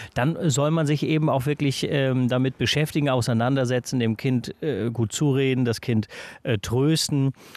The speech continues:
Ähm, und das, das habe ich von einem Entwicklungspsychologen, äh, gelesen, der sagt,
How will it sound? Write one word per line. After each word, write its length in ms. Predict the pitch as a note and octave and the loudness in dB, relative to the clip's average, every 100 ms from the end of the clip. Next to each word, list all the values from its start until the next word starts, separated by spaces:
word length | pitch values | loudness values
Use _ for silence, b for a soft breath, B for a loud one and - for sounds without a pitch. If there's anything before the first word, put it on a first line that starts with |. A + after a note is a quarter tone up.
| B - | B -4
Ähm, 260 | C#3 B2 A2 B | 0 2 0 B
und 200 | - B2+ - B - - _ | -4 -4 -4 B -20 -20 _
das, 360 | E3 B2 - - | -6 -4 -4 -2
das 180 | C3 C#3+ | 0 2
habe 120 | E3 | 0
ich 80 | D#3 | 0
von 100 | C3+ | 0
einem 180 | C3+ A2+ A#2+ D3 - G3 - | 0 0 0 0 0 -2 -2
Entwicklungspsychologen, 840 | - E3 D#3 B2+ C#3 F3 F3+ F3 - - | -2 -2 0 0 2 2 2 0 -2 -12
äh, 380 | - G2+ F2 D#2+ - _ | -12 -10 -10 -12 -14 _
gelesen, 480 | C#3 B2+ D3+ D#3+ D3+ | 0 2 2 2 2
der 140 | C3 | 0
sagt, 300 | B2 C#3+ - | 0 -2 -6